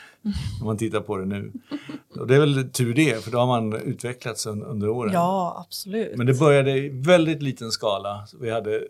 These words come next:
Speaker 2: trettio pers på kontoret som kom, och vi var jätteglada för det.
Speaker 1: Mm.
Speaker 2: "Ja, trettio pers, hurra."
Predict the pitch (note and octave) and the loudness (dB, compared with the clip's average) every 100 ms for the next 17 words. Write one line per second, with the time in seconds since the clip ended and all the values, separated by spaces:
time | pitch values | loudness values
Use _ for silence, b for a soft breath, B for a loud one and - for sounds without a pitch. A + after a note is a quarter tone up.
0 | - C#3+ D3 - - C3 - A#2+ - - | -8 0 0 0 -8 -6 -4 -6 -6 -8
1 | A2+ G2+ G2 G#2+ G#2+ G#2 G2+ A2 G2+ F#2 | -8 -8 -6 -8 -6 -6 -8 -10 -10 -12
2 | F#2+ F#2 F#2 G2 F#2+ G#2+ D#3+ F3+ - A2+ | -12 -10 -10 -6 -4 4 4 4 -4 0
3 | B2 G3+ D#3 G#2 - A3+ F#3+ F3+ G3+ C#4 | 4 4 4 2 2 0 0 -2 -2 -2
4 | F#3 - F#3 - D#3+ F3+ C#3+ - C3 C3 | -6 -2 -4 -2 -4 -4 -4 -6 -4 -4
5 | E3+ - | -4 -6